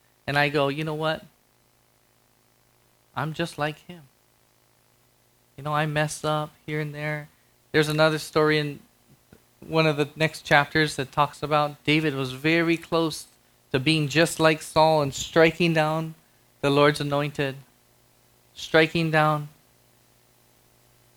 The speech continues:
a man named Nabal, and his wife came out, Nabal's wife, and said,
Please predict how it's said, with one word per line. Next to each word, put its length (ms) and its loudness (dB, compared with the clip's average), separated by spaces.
a 60 -6
man 260 4
named 220 -2
Nabal, 380 2
and 80 -4
his 180 -8
wife 260 -2
came 200 -2
out, 280 -4
Nabal's 400 -6
wife, 280 -8
and 100 -16
said, 200 -4